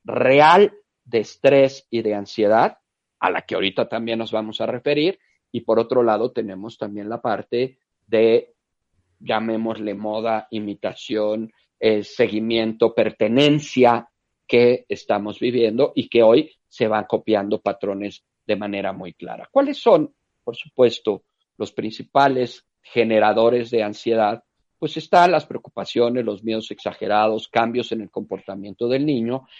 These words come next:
que empiezan a despertar justamente esta ansiedad y que, pues, le rebasa en la posibilidad de manejarse. El estrés, por supuesto, puede ser una de las causas más comunes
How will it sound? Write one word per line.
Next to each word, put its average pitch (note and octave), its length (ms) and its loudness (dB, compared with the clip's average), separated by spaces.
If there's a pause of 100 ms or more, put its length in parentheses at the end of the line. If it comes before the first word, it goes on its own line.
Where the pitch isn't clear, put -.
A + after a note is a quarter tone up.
(160)
que D3 340 4
empiezan A#2+ 640 -2
a C3 320 0 (160)
despertar A#2+ 720 2
justamente G#2+ 680 -12
esta A#2 200 -8
ansiedad C#3 580 0 (260)
y C3+ 240 0
que, B2 440 2
pues, A2+ 180 -6
le A2+ 240 2
rebasa B2 1400 2 (460)
en D3 380 2 (160)
la A#2 200 -2
posibilidad G2+ 540 -6
de G#2 60 -4
manejarse. F#2+ 800 -10 (500)
El C3 140 2
estrés, F3 400 4
por F#3 140 -8
supuesto, C#3 420 -4
puede B2+ 240 0
ser C3 200 0
una C3 160 -4
de A#2+ 60 -4
las A2 160 -8
causas A#2+ 360 -4
más A#2 200 -6
comunes A#2 800 -2